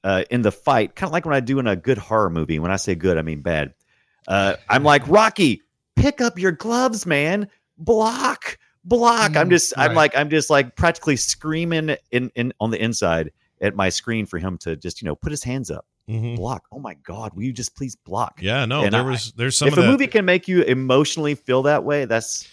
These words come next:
Speaker 1: that's an amazing
Speaker 3: I, I
Speaker 1: thing.
Speaker 3: still say the fights in Rocky are some of the most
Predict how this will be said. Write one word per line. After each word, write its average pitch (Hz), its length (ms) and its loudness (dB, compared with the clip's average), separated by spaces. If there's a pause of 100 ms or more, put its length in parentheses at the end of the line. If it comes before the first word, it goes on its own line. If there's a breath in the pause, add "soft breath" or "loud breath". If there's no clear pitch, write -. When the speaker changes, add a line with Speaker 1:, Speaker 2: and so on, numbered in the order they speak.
(120)
Speaker 1:
that's 101 180 -10
an 80 80 -12
amazing 147 260 -4
Speaker 3:
I, 151 60 0
I 151 40 2
Speaker 1:
thing. - 100 0
Speaker 3:
still 170 160 -2
say 156 180 2
the 127 80 -2
fights 120 300 0
in 110 100 -4
Rocky 110 280 -2
are 95 60 -6
some 107 160 -6
of 95 80 -6
the 92 60 -6
most 95 340 -6